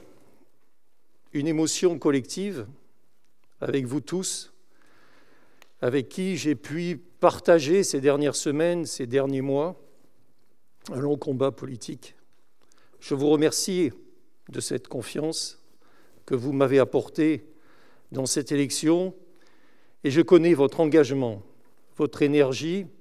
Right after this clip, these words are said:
et votre solidité, et je suis sûr que vous êtes les femmes et les hommes de la situation pour porter Biot vers un renouveau.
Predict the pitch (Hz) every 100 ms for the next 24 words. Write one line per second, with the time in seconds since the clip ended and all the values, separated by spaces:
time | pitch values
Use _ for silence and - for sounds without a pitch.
0 | - - - - - - - - - 131
1 | 139 151 135 - 175 147 131 123 135 139
2 | 170 - - - - - - - - 143
3 | - 165 - 147 - 170 160 160 139 131
4 | 139 - 131 - 147 135 117 - - -
5 | - - 143 131 160 151 135 127 - 139
6 | - 143 - 160 165 151 143 123 - 156
7 | - 156 120 127 107 - - - - -
8 | 123 147 135 123 143 120 113 135